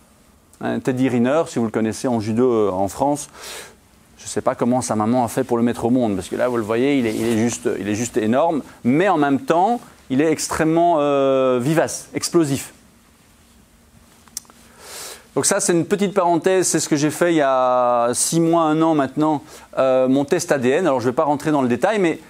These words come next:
j'ai été surpris de voir qu'en fait, au niveau génétique, j'ai dix-huit pour cent de fibres, euh, rapides,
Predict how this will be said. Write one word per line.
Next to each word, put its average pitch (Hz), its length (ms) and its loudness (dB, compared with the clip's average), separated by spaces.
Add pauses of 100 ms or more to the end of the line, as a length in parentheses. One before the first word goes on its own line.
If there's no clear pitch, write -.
(460)
j'ai 123 160 0
été 220 180 0
surpris 180 500 0
de 180 100 2
voir 175 300 0
qu'en - 140 0
fait, 180 280 -2
au 202 140 4
niveau 202 280 4
génétique, 160 600 0 (380)
j'ai 135 160 0
dix-huit 202 520 2
pour 180 260 -2
cent 170 480 0 (1040)
de 143 380 0
fibres, 160 800 0
euh, 123 480 4
rapides, 151 600 0